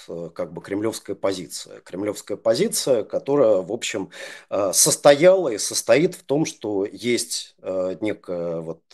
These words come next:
некая российская версия, и Россия при любых обстоятельствах будет настаивать на этой версии. Да, эта версия, она многократно как бы выражалась там Путиным, Лавровым, э, всеми российскими чиновниками. В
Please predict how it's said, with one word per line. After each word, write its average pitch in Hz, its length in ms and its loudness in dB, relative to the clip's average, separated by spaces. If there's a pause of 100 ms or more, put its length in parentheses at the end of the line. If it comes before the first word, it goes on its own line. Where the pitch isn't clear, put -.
(120)
некая 101 480 2
российская 113 640 0
версия, 160 600 0 (360)
и 180 180 4
Россия 143 560 4
при 151 180 0
любых 143 400 0
обстоятельствах 147 840 0
будет 147 320 0
настаивать 110 580 0
на 101 60 -4
этой 98 240 -6
версии. - 420 -12 (340)
Да, 127 260 8
эта 95 260 -8
версия, 110 420 0
она 98 260 0
многократно 101 800 -2
как - 240 -20
бы 78 100 -12
выражалась 127 640 4
там 82 320 -10
Путиным, 113 500 -4 (360)
Лавровым, 98 840 2
э, 85 300 -6
всеми 95 280 -6
российскими 85 800 -10
чиновниками. 143 800 0 (160)
В 95 260 -2